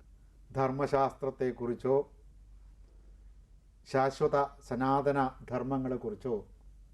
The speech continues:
സംസാരിക്കുന്ന ആചാര്യന്മാരായ ഋഷിമാരാരും ഭൗതികമായ ബലം മഹത്തായ ഒരു ബലത്തിൻ്റെ ദൃഷ്ടാന്തമായി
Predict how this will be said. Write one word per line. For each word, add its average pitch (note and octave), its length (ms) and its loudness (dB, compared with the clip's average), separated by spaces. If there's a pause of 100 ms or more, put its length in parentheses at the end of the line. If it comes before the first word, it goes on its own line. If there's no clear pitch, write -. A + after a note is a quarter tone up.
(460)
സംസാരിക്കുന്ന B2 880 0 (960)
ആചാര്യന്മാരായ B2 1200 0 (140)
ഋഷിമാരാരും A2 840 -8 (2750)
ഭൗതികമായ D3 640 2 (100)
ബലം A2+ 240 -4 (800)
മഹത്തായ D3 680 4 (120)
ഒരു B2 160 -4
ബലത്തിൻ്റെ B2 520 -6
ദൃഷ്ടാന്തമായി A#2 680 -8